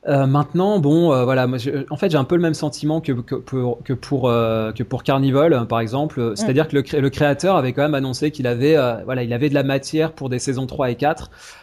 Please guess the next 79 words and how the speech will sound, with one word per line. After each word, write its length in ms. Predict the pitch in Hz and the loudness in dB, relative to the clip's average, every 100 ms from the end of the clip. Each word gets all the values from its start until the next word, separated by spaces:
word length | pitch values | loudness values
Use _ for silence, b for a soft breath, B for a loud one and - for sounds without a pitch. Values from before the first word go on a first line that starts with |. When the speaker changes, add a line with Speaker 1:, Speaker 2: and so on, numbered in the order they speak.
| B | B
Speaker 1:
Euh, 60 | 117 | -6
dans 120 | 117 | -4
le 60 | 110 | -2
cas 120 | 123 | 0
de 40 | |
Carnival, 460 | - 120 120 123 139 | 0 0 2 0 0
c'était, 320 | 135 110 131 | -2 -4 -2
euh, 100 | 120 | -2
trois 240 | 117 - 135 | -4 -4 -4
fois 260 | - 135 | -2 -2
deux 140 | 123 131 | 0 0
saisons, 440 | 139 131 151 160 | 2 2 2 0
donc 180 | 123 - | -2 -6
ils 100 | 104 | -12
ont 60 | |
coupé 260 | 101 120 131 | -12 -8 -2
au 60 | 131 | -2
bout 140 | 117 | -2
de, 260 | 110 104 101 | -6 -6 -6
de, 140 | 101 | -10
du 140 | 101 | -12
premier 360 | - - 139 139 | -6 0 4 4
livre, 300 | 156 180 135 | 4 2 2
en 80 | 123 | 0
gros, 180 | 120 135 | 2 2
de 80 | |
la 140 | 113 110 | 2 -2
série. 240 | 120 127 | -2 0
Ils 160 | 160 117 | 0 -2
ont, 80 | 107 | -6
ils 80 | 110 | -10
ont 60 | |
pas 140 | 98 117 | -8 -10
pour-, 180 | - - | -8 -12
ils 120 | 117 | -6
ont 40 | |
pas 120 | 117 127 | -2 -2
poursuivi. 400 | 123 - 143 190 | -2 -2 2 4
Et 40 | |
là, 80 | 160 | 4
c'est 120 | 156 | 2
un 80 | 135 | 0
petit, 120 | - | -4
j'ai 100 | 127 | -2
un 60 | 139 | -2
petit 120 | - | 0
peu 60 | 202 | 2
le 60 | |
même 100 | 180 147 | 2 2
sentiment, 380 | 151 - 180 | 0 -2 -2
c'est-à-dire 280 | 175 127 160 B B B B B | 0 0 -2 B B B B B
cet 260 | - 147 151 | -2 0 2
assemblage-là 720 | 196 - 185 180 196 135 139 | 2 2 2 4 4 4 2
de, 280 | 120 123 123 | 2 0 0
de, 120 | 123 | -2
de 200 | 117 123 | -2 -4
talents 520 | 123 175 160 175 170 | 0 2 4 2 0
et 60 | 127 | -2
même 160 | 123 | -2
de 100 | 120 | -4
génie, 380 | 123 127 185 226 | 0 2 4 2
on 80 | 170 | 0
peut 100 | 147 | -2
le 60 | 131 | -2
dire, 240 | 147 131 | 0 0
hein. 40 | |
Enfin, 180 | 117 117 | -2 -6
voilà, 200 | 107 151 | -2 0
il 80 | 117 | 0
y 40 | |
a, 40 | 107 | -4
il 60 | |
y 40 | 104 | -6
a 40 | |
quand 100 | 113 | -6
même 60 | 123 | -4
des 180 | 120 120 | -4 -4
artistes 480 | 120 - 156 156 | -4 -6 -8 -4
de, 160 | 120 110 | -4 -4